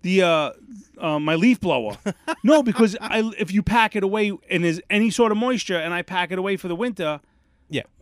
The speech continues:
Speaker 1: come summer, it's fucking,
Speaker 2: It has a
Speaker 1: it's
Speaker 2: little
Speaker 1: destroyed.
Speaker 2: stench to it.
Speaker 1: But I,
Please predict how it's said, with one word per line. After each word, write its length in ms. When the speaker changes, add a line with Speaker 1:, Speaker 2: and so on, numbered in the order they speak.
Speaker 1:
come 280
summer, 560
it's 200
fucking, 580
Speaker 2:
It 60
has 120
a 0
Speaker 1:
it's 20
Speaker 2:
little 140
Speaker 1:
destroyed. 220
Speaker 2:
stench 80
to 60
it. 40
Speaker 1:
But 140
I, 140